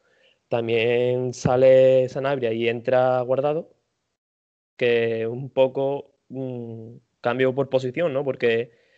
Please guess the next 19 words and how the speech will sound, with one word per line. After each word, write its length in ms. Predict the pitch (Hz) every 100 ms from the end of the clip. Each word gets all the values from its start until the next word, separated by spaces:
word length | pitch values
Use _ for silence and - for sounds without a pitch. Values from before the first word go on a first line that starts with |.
| _ _ _ -
sale 460 | 139 147 151 156
William 320 | 151 165 165 160
Carballo, 480 | 156 175 180 214 - _
pero 180 | 143 139
entra 200 | 143 139
Guardado, 500 | 139 120 107 - - _
que 260 | 123 123 120
es 40 | 120
otro 420 | 131 135 131 131
centrocampista 760 | 135 135 131 123 127 139 131 127
de 100 | 131
contención. 640 | 131 127 131 131 123 113 _ _ _ _ _
Luego 460 | - 135 123 110 _ _
sale 320 | - 127 131
Tello 360 | 143 175 208 233 _ _ _ _ _ _
y 140 | 131
entra 220 | 123 131 139
un 40 |
delantero, 520 | 139 156 190 190 233